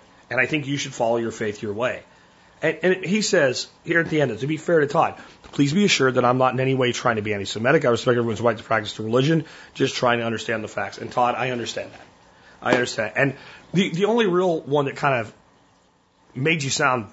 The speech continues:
kind of dim, honestly, and I think it's because it's so easy to get confused in today's day and order, uh, day and world, uh, the practice seems to violate the tradition of separation of church and state. That really is just, and, and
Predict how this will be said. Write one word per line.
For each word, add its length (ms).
kind 160
of 80
dim, 300
honestly, 560
and 80
I 60
think 200
it's 100
because 380
it's 160
so 160
easy 120
to 80
get 120
confused 540
in 80
today's 260
day 160
and 80
order, 260
uh, 260
day 180
and 140
world, 320
uh, 120
the 100
practice 420
seems 180
to 100
violate 360
the 80
tradition 400
of 60
separation 500
of 60
church 200
and 80
state. 280
That 100
really 220
is 80
just, 200
and, 160
and 140